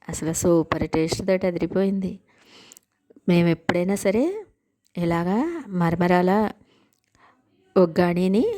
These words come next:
చేసుకున్నప్పుడు ఉల్లిపాయలు, పచ్చిమిర్చి,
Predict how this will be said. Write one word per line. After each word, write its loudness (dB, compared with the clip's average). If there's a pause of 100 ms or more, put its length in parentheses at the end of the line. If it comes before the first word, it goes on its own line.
(160)
చేసుకున్నప్పుడు 0 (840)
ఉల్లిపాయలు, 0 (140)
పచ్చిమిర్చి, -2